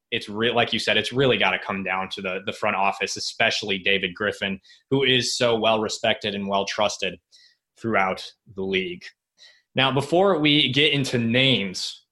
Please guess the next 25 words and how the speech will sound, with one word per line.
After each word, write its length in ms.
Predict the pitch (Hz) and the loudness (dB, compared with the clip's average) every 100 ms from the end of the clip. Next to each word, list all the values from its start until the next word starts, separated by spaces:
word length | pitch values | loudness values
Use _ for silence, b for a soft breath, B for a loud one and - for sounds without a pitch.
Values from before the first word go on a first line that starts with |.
| - | -12
potential 420 | - 120 117 110 | -2 0 0 -2
coaches, 560 | - 120 113 113 104 | 0 0 0 -2 -2
players 320 | - 123 113 110 | -2 2 2 0
that 120 | 107 | -2
we 120 | 107 | 0
like, 340 | 107 107 107 | 2 2 2
names 360 | 110 110 113 110 | 2 2 2 2
that 100 | 107 | 0
have 140 | 110 | 0
been 180 | 104 107 | -2 -2
listed 460 | 110 110 - 113 98 b b b - | 0 0 0 -2 -2 b b b -2
by 400 | 123 117 117 117 | 2 4 4 2
the 100 | 110 | 0
media, 580 | 110 120 113 110 104 101 - | 2 2 4 4 2 0 -6
what 220 | 117 202 | 0 2
are 60 | 247 | 2
some 200 | - 151 | 0 -2
characteristics 960 | - 135 143 - 117 123 120 113 95 | -2 0 0 0 0 0 0 -2 -4
that 200 | 113 113 - | -2 -2 0
are 160 | 110 | -2
you, 400 | 107 101 120 120 | -2 -2 0 0
that 140 | 123 117 | 0 2
you're 180 | 147 170 | 4 6
looking 480 | 139 135 127 113 117 b b _ | 4 2 0 -2 -2 b b _
for 380 | - 127 117 | 0 4 4